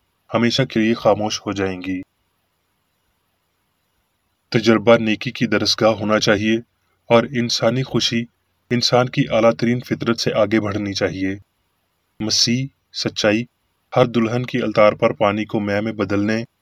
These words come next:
اور انسانی زندگی کو ایک ایسا الہام بنانے کے لیے موجود ہو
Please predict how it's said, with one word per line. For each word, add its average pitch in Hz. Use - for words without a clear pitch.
اور 117
انسانی 120
زندگی 113
کو 127
ایک 117
ایسا 110
الہام 113
بنانے 107
کے 117
لیے 113
موجود 104
ہو 107